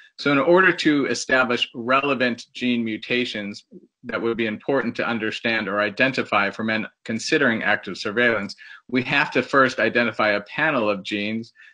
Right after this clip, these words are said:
that are specifically increase the risk of more aggressive or higher grade disease. And this is one of many studies, uh, that evaluated a panel of D N A, uh, repair mutations among, among men who underwent surgery.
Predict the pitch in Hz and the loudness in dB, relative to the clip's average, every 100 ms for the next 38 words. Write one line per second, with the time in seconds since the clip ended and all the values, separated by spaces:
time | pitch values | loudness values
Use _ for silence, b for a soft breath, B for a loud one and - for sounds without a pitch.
0 | b 110 117 110 110 107 - - - 117 | b 0 4 6 6 2 -2 -16 -6 -4
1 | - 156 139 127 117 120 120 - 113 - | 2 2 2 2 2 0 -4 -2 -2 -2
2 | 107 104 104 107 98 107 104 98 101 110 | -4 -4 -4 -6 -4 0 0 0 0 0
3 | 107 - - 98 - 107 - 107 101 98 | -2 -6 -8 -8 -6 -6 0 2 2 0
4 | 95 92 87 90 113 98 71 - - _ | -2 -4 -6 -4 -2 -2 -6 -14 -20 _
5 | B B B B 113 131 151 143 - 123 | B B B B 2 4 4 2 2 2
6 | 139 135 120 117 143 156 131 - 113 104 | 4 4 4 4 4 4 2 2 2 2
7 | 110 123 - - 104 104 107 110 104 113 | -2 -6 -14 -6 -4 -2 -2 -2 2 4
8 | 120 117 110 104 104 - 120 123 123 120 | 4 2 0 0 -4 -2 0 2 2 2
9 | 87 104 113 117 113 110 110 110 104 - | 0 -2 -4 -2 0 2 2 0 -4 -4
10 | 101 98 101 95 - 117 113 101 95 - | -4 -2 -6 -8 -2 -2 -2 -8 -8 -4
11 | 123 123 - 95 104 - b b b 117 | -2 -2 -4 -6 -8 -14 b b b 0
12 | 123 135 131 - - - 135 139 139 123 | 2 2 0 -6 -16 -8 0 2 4 4
13 | 123 120 120 117 110 120 117 113 110 - | 4 2 2 0 0 0 2 0 0 -2
14 | - 123 120 101 92 107 | 2 2 2 -2 -6 -6